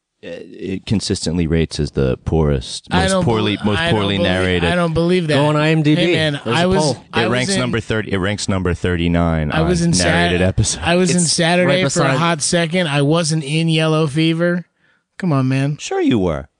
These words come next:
Speaker 3: It ranks right up there
Speaker 1: Of
Speaker 3: with
Speaker 1: course
Speaker 3: that.
Speaker 1: you were in Yellow Fever.
Speaker 2: You're on the stuck on, well, I'm in it for a second. It's all about you.
Speaker 1: What?
Speaker 2: We had your, we had
Speaker 1: Don't,
Speaker 2: your episodes
Speaker 1: do you
Speaker 2: and we
Speaker 1: still
Speaker 2: had
Speaker 1: get,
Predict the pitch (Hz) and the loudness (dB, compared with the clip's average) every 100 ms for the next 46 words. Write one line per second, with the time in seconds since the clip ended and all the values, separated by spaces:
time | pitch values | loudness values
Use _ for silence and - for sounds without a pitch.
0 | _ _ 117 110 113 110 117 113 117 110 | _ _ -10 -6 -6 -4 -2 -2 0 -2
1 | 104 320 302 247 135 110 95 87 82 - | 0 -2 0 0 0 0 0 2 0 -2
2 | 85 76 71 67 - _ _ _ _ _ | -4 -4 -8 -12 -16 _ _ _ _ _
3 | _ _ _ _ _ _ _ _ _ 175 | _ _ _ _ _ _ _ _ _ -6
4 | 185 156 - 180 160 180 185 196 175 156 | -4 -4 -6 -6 -8 -8 -6 -4 -6 -8
5 | - 185 185 170 165 - 151 - - _ | -4 -4 -2 -2 -4 -2 -4 -6 -20 _
6 | _ - 185 175 156 143 143 123 95 - | _ -2 2 2 2 2 2 0 -2 -4
7 | 120 - - 165 202 196 175 185 185 - | -4 -6 -6 0 2 4 4 2 -2 -2
8 | 180 214 214 160 170 196 190 185 226 254 | 0 0 0 2 2 2 0 0 0 2
9 | 262 262 254 254 269 | 2 2 2 2 2